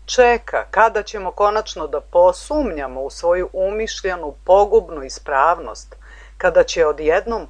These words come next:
progledati naše srce. Tada će i podariti čoveku neočekivanu radost. Nismo čekali, nismo znali,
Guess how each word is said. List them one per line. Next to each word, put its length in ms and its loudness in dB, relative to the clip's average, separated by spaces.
progledati 680 2
naše 420 -6
srce. 560 -16
Tada 360 2
će 180 -10
i 60 -10
podariti 680 -2
čoveku 520 2
neočekivanu 840 0
radost. 580 -6
Nismo 540 -2
čekali, 800 0
nismo 500 -8
znali, 600 -2